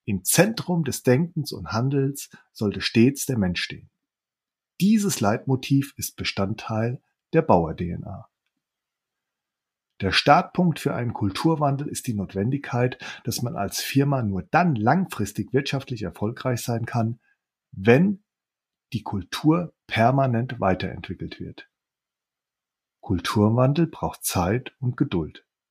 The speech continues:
Und dabei ist es wichtig, die MitarbeiterInnen mitzunehmen, wie beispielsweise bei der Erarbeitung eines Leitbilds oder von Führungsleitlinien.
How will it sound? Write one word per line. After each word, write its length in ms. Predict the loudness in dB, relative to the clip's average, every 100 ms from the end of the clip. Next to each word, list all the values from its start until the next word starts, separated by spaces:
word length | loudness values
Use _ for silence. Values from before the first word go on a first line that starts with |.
| _
Und 120 | 4
dabei 220 | 6 6 4
ist 160 | 2
es 160 | -2 2
wichtig, 480 | 2 2 0 0 -14 -18 -2
die 80 | 2
MitarbeiterInnen 960 | 4 4 0 0 -2 0 2 2 0 -4 -4
mitzunehmen, 840 | 2 2 2 0 2 2 0 -2 -4 _ _ _ _ _ _ _ _
wie 120 | -2
beispielsweise 880 | 4 4 4 0 -2 -2 -2 0 0
bei 160 | 0 0
der 140 | -2
Erarbeitung 640 | -2 -2 0 0 -2 -4
eines 340 | -6 -6 -8 -8
Leitbilds 840 | -8 -8 -4 2 2 0 -6 -14 _ _
oder 280 | -2 2 2
von 240 | 2 -2
Führungsleitlinien. 1080 | 2 4 4 0 -2 -6 -6 -10 -14 -14 -16